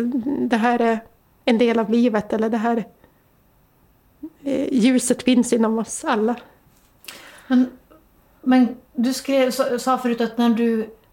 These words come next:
Speaker 2: lämnar kroppen så vill du egentligen inte tillbaka, för det är så skönt att vara fri.
Speaker 1: Ja, ja.
Speaker 2: Kan du känna att du hör hemma i den ljusvärlden?
Speaker 1: Eh, det fin-,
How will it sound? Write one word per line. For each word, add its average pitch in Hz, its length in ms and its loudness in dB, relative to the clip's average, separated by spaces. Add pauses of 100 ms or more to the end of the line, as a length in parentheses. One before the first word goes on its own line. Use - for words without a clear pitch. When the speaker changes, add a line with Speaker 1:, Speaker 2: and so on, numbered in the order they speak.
Speaker 2:
lämnar 233 760 2 (220)
kroppen 233 960 -6 (560)
så - 180 -2
vill 240 440 2
du 208 140 2
egentligen 202 440 0
inte 196 140 -2
tillbaka, 233 540 -2
för 185 60 -4
det 208 60 -2
är - 20 -2
så 208 140 -10
skönt 220 500 -2
att - 60 -14
vara 220 140 -2
fri. - 220 -6
Speaker 1:
Ja, 220 320 0 (320)
ja. 226 180 0 (440)
Speaker 2:
Kan 233 280 2
du 247 140 2
känna 226 760 2 (300)
att - 220 -4
du 220 200 0
hör 208 100 2
hemma 208 520 2
i 233 40 -2
den 202 180 -4
ljusvärlden? 208 880 -4 (1160)
Speaker 1:
Eh, 214 300 -4 (420)
det 226 400 2 (460)
fin-, - 600 -2